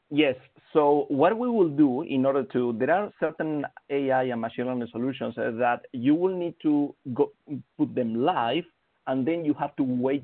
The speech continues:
certain amount of time until they are fully, uh, trained and fully learning how to make them effective. That's, that does not happen with the Net Guardian solution. What we will do with our product is we will actually ask you, once we define the data and all the Swift messages that we're gonna receive,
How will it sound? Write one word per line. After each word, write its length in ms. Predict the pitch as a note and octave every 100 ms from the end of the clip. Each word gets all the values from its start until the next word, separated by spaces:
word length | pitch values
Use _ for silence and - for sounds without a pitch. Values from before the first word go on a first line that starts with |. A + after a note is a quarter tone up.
| -
certain 240 | C3+ C3
amount 200 | B2+ B2+
of 120 | A#2+ -
time 220 | B2+ A#2+
until 220 | A#2 A2+
they 140 | A2+
are 300 | A2 A2 A2 G#2+ -
fully, 420 | C#3+ A#2+ A#2 A2 _
uh, 100 | A2+ A2 _
trained 340 | B2+ A#2+ A#2
and 80 | A2 -
fully 220 | B2 A2+
learning 260 | A2 A2+ A2
how 100 | A2
to 80 | A2+
make 200 | G#2+ G#2
them 120 | G#2
effective. 420 | _ A#2 - D#2+ _ _ _ _ _
That's, 220 | B2 F#3 - _ _ C3
that 160 | A#3+ G#3+
does 140 | F#3 -
not 200 | C#3+ D#3+ D3+
happen 360 | C3+ C3+ D#3+ D3
with 160 | C#3
the 80 | C3+
Net 180 | C3+ B2+
Guardian 280 | C3 C3+ C3
solution. 480 | B2+ B2+ C3 G3 B3 _ _ _ _
What 180 | C3 G3
we 80 | G#3+
will 160 | F#3
do 180 | D3 D#3
with 340 | D3+ C3 B2 A#2
our 340 | A2+ A#2+ A2+
product 500 | - D3+ C#3 A2+ - -
is 120 | B2+ - -
we 340 | B2 C3 F4
will 240 | E3 D3+ C3
actually 480 | C3 C3 - A2+ -
ask 200 | D#3 - - -
you, 240 | G#2 - -
once 240 | C#3+ C3+
we 100 | C3
define 480 | A2 - A#2+ A2+ A2+
the 100 | A2
data 440 | G#2+ A#2 B2 B2+ D#2+
and 120 | A2+
all 60 | A2
the 160 | G#2 -
Swift 220 | C#3 C3+
messages 360 | B2 A#2+ B2 A2
that 120 | A#2
we're 140 | A2 A2+
gonna 160 | A2+
receive, 320 | A2 A2+ G#3